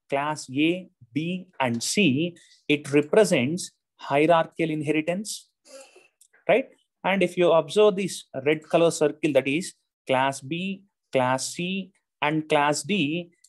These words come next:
it is called as multiple inheritance, right? And if you can take one more thing called as,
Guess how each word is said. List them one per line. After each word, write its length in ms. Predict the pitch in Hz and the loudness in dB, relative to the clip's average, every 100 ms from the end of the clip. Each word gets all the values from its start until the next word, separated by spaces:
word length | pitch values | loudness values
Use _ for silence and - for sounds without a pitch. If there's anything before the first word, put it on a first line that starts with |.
| _ | _
it 160 | 160 160 | -2 0
is 180 | 170 165 | 0 -2
called 360 | - 160 180 | 2 4 6
as 380 | 156 135 160 - _ _ | 4 2 -2 -8 _ _
multiple 720 | 127 117 123 156 156 175 175 165 | -14 -6 0 0 0 -4 -4 -4
inheritance, 840 | 127 120 147 113 101 - - - _ _ _ _ _ _ _ _ - - | -6 -6 -10 -10 -12 -10 -10 -12 _ _ _ _ _ _ _ _ -8 2
right? 220 | 214 247 - - _ _ | 2 2 -8 -20 _ _
And 180 | 202 202 | 0 2
if 100 | 196 | 2
you 120 | 190 | 0
can 200 | 185 180 | 0 -2
take 340 | 220 214 202 - _ | 0 2 0 -6 _
one 260 | 147 180 196 | 0 0 2
more 260 | 196 190 | -2 -2
thing 200 | 175 160 | -2 -4
called 200 | 151 143 | 0 2
as, 220 | 147 147 | 2 -2